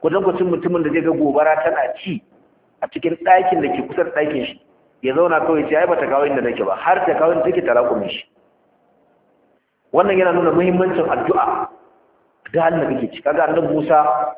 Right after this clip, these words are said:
bai manta da Allah ba, yana ta addu'a yana cewa, "Rabbi najjini minal qawmi zalimin." Zamu ji yana ta yawaita maimaita addu'o'i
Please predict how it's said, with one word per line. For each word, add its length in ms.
bai 100
manta 320
da 160
Allah 260
ba, 140
yana 260
ta 140
addu'a 240
yana 160
cewa, 120
"Rabbi 280
najjini 440
minal 280
qawmi 280
zalimin." 340
Zamu 260
ji 120
yana 200
ta 80
yawaita 380
maimaita 460
addu'o'i 600